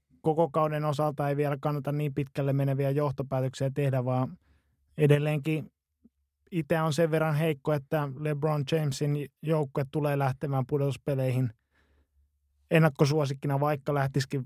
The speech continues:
va-, esimerkiksi kahdeksannelta paikalta ja lähtisi, tai ei saisi kotietua yhteenkään, yhteenkään ottelusarjaan, niin kunnes toisin todistetaan, niin veikataan sitä, että LeBron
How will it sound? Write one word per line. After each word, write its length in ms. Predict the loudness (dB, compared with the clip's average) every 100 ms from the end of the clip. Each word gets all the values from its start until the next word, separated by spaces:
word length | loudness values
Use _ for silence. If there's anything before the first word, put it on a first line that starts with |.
| -6
va-, 140 | -6 -4
esimerkiksi 560 | -4 -2 -2 -4 -10 -14 -14 -2
kahdeksannelta 640 | -2 -2 -4 -4 -2 -2 -2
paikalta 460 | -2 0 -2 -4 -6 _ -8
ja 340 | -2 -2 -4 -8 -14 -16 -14
lähtisi, 400 | -4 -4 -2 -4 -6 -18 -8
tai 120 | -2
ei 160 | 0 0
saisi 260 | -2 -4 -2
kotietua 520 | -2 0 -2 0 0
yhteenkään, 600 | 0 -2 -6 -4 -2 -4 -6 _ _ _ _ -6
yhteenkään 500 | -4 -2 -4 0 -2
ottelusarjaan, 760 | -2 -4 -2 -2 -2 -2 -2
niin 320 | -2 -2 -6 -12 _
kunnes 260 | -2 0 2
toisin 280 | 2 2 0
todistetaan, 600 | 0 0 -2 -2 -2 0
niin 320 | 0 -2 -6 -4
veikataan 440 | -2 -2 -2 -2
sitä, 220 | -2 -4 -6
että 200 | -4 -2
LeBron 360 | 0 0 0